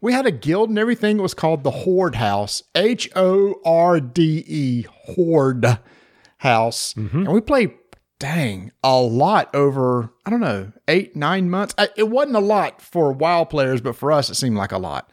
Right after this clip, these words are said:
Speaker 2: Enjoyed it. Uh, and, but then, you know, once again, I don't know if Guild Wars came out. I can't keep 'em all straight. I mean, we played Star Wars Galaxy, we played, uh, War, Warcraft, we played Guild Wars, we played City of Heroes,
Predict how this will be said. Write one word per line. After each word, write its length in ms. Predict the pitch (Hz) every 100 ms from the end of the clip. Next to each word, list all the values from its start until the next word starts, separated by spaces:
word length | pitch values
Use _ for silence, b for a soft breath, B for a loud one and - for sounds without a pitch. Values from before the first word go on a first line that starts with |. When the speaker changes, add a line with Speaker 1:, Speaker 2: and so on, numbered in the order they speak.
| _
Speaker 2:
Enjoyed 420 | 147 123 143 160
it. 140 | 202 - _ _ _ _ 143
Uh, 380 | 131 123 120 123
and, 160 | 127 117
but 140 | 120
then, 260 | 147 147 147
you 100 | 139
know, 120 | 135
once 200 | 131 135
again, 280 | 131 139 139
I 160 | 113 120
don't 200 | 135 139
know 200 | 131 127
if 240 | 104 -
Guild 260 | 113 127 160
Wars 300 | 185 202 -
came 240 | 196 202
out. 160 | 208 208
I 100 | 160
can't 260 | - 247 185
keep 160 | 196
'em 160 | 147 147 131
all 500 | 143 147 139 123 - _
straight. 460 | - - 160 120 - B -
I 60 |
mean, 220 | 143 135 123
we 120 | 143
played 320 | - 156 143
Star 200 | - 151
Wars 180 | 151 139
Galaxy, 440 | 127 113 101 -
we 100 | 113
played, 460 | 127 151 143 139 135
uh, 160 | 123 120
War, 580 | 120 143 143 143 139 - -
Warcraft, 580 | 143 139 - 117 101 127
we 80 |
played 480 | 117 139 127 110 98
Guild 300 | 143 151 139
Wars, 420 | 110 110 98 95
we 140 | 127 123
played 480 | - 135 123 117 -
City 360 | - 160 156
of 120 | 147
Heroes, 680 | 113 143 131 117 101 90 80